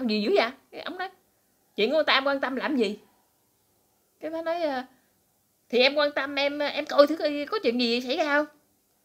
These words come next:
Cái ông chồng cũng cười, nói: "Ủa sao nãy anh nói anh đi qua, sao giờ kêu đừng đi qua mà giờ thấy em sốt sắng em quan tâm cái gì?"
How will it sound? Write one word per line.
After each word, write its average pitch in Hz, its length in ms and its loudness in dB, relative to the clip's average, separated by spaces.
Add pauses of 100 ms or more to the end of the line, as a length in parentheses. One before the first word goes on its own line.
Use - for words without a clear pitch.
Cái 349 80 -4
ông 247 140 -2
chồng 202 180 -2
cũng 302 100 -8
cười, 220 200 0
nói: 370 160 -12 (180)
"Ủa 285 200 -8
sao 359 140 -6
nãy 240 220 -4
anh 349 140 -10
nói 339 100 -2
anh 320 100 -6
đi 269 60 -6
qua, 269 260 0
sao 294 180 -6
giờ 214 280 -2 (840)
kêu 285 120 -2
đừng 220 180 2
đi 285 80 -6
qua 269 260 -4
mà 240 100 -6
giờ 226 360 -2
thấy 381 140 -4
em 269 180 -2
sốt 392 180 -6
sắng 359 180 -14
em 370 100 -8
quan 269 160 -6
tâm 277 180 -10
cái 359 80 -6
gì?" 254 220 -2